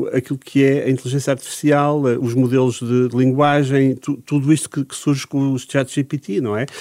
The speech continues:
E, portanto, temos que nos socorrer dos princípios e aplicá-los na prática. E quem faz isso vai ser necessariamente um regulador, ou vários reguladores. E, e hoje em dia temos,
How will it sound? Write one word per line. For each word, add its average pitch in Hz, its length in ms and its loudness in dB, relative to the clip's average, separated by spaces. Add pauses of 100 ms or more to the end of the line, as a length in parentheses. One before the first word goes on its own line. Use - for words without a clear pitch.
(160)
E, - 20 -20
portanto, 151 340 2
temos 151 220 0
que - 100 -6
nos 143 140 4
socorrer 135 400 0
dos 127 160 -4
princípios 135 520 -2
e 151 60 2
aplicá-los 135 540 -2
na 143 100 0
prática. 135 420 -4
E 139 40 0
quem 160 180 0
faz 147 340 -2
isso 165 280 -4
vai 160 120 -2
ser 156 200 -4
necessariamente 143 640 -4
um 131 40 -8
regulador, 135 560 -2 (300)
ou 131 160 2
vários 143 420 0
reguladores. 110 640 -4 (420)
E, 123 100 -2
e 123 260 2
hoje 120 180 4
em 117 80 4
dia 131 220 2
temos, 107 500 -4